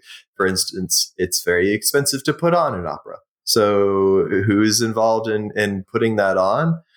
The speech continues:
That would be the upper class. And then for that reason, then the ticket prices are high.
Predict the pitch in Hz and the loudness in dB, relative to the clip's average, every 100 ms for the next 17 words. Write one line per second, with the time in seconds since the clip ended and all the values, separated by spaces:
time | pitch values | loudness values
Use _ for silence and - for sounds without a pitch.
0 | _ 117 131 139 139 127 120 - 104 135 | _ -2 0 2 0 0 -2 -4 -4 -2
1 | 104 - - 98 98 104 104 101 101 - | -2 -2 -6 -2 0 2 2 0 -2 0
2 | 101 98 80 92 135 110 92 87 - 98 | 2 2 -2 -4 -2 -2 -2 -4 -4 -6
3 | 87 87 90 90 82 80 78 76 78 135 | -6 -6 -8 -10 -6 -4 -2 -2 0 -4